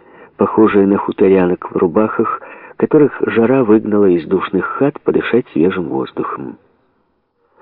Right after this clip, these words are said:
Озарённая месяцем ночь была поразительна, как милосердие — или дар ясновидения. И вдруг в тишину этой светлой мерцающей сказки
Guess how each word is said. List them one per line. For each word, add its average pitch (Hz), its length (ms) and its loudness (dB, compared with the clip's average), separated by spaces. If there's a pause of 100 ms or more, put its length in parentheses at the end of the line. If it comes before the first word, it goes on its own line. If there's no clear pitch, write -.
(380)
Озарённая 160 580 4
месяцем 131 540 2
ночь 151 340 0 (420)
была 139 260 2
поразительна, 143 760 2
как - 240 -2
милосердие — 131 840 2 (300)
или 110 220 4
дар 107 260 2
ясновидения. 80 1000 -2 (760)
И 104 100 4
вдруг 117 440 0 (180)
в - 120 -18
тишину 127 400 2
этой 113 300 2
светлой 110 420 2
мерцающей 98 640 0
сказки - 540 -4